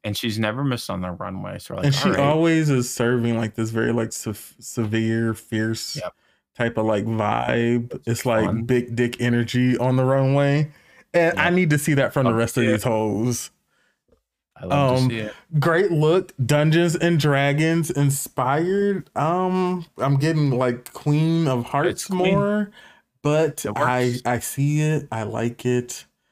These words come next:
Speaker 2: I enjoy it.
Speaker 1: Dungeons and Dragons has, like, all kinds of, like, different classes,
Speaker 2: Yeah,
Speaker 1: too.
Speaker 2: I'm just saying,
Speaker 1: So
Speaker 2: like, I immediately
Speaker 1: Yeah.
Speaker 2: thought Queen of Hearts.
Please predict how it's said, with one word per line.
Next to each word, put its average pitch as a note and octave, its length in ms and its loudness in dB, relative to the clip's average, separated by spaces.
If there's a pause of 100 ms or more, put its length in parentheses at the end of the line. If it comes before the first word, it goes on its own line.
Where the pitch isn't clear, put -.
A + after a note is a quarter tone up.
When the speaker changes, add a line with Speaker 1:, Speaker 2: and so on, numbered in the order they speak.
(360)
Speaker 2:
I C3+ 120 0
enjoy A2+ 500 0
it. A#2 340 0 (640)
Speaker 1:
Dungeons C3 320 0
and A2+ 100 0
Dragons G2 440 0
has, F#2 320 -2
like, F#2 200 -8
all F#2+ 120 -4
kinds F#2+ 240 -4
of, F2+ 60 -4
like, F#2 180 -8 (160)
different - 380 -10
classes, G2 580 -4
Speaker 2:
Yeah, C#3+ 580 4
Speaker 1:
too. C#3+ 100 -2
Speaker 2:
I'm B3 160 2
just F#3+ 200 0
saying, C#3 180 2
Speaker 1:
So B2 120 4
Speaker 2:
like, A#2+ 300 0
I D3 200 2
immediately C#3 400 4
Speaker 1:
Yeah. B2 80 -6
Speaker 2:
thought A2+ 340 0
Queen B2 320 -2
of G#2 80 -4
Hearts. - 600 -6